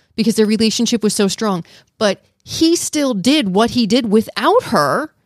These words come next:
You know, he still goes into the water and freezes and says, "I'm gonna need a rain check."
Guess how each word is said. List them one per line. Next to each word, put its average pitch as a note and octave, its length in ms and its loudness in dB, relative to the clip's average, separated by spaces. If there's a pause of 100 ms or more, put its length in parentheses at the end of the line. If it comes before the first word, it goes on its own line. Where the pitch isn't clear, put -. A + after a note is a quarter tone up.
(240)
You B3 140 2
know, A#3 180 2
he C#4 180 -2
still D4 460 -4
goes A3+ 240 0
into B3 180 -4
the B3 80 -2
water B3 320 -2
and G3+ 220 -4
freezes B3 460 -2
and G#3+ 200 -4
says, A3 280 0
"I'm G#3+ 160 0
gonna A#3 180 2
need A3+ 160 0
a G#3 60 0
rain A#3+ 220 -2
check." F3 280 -4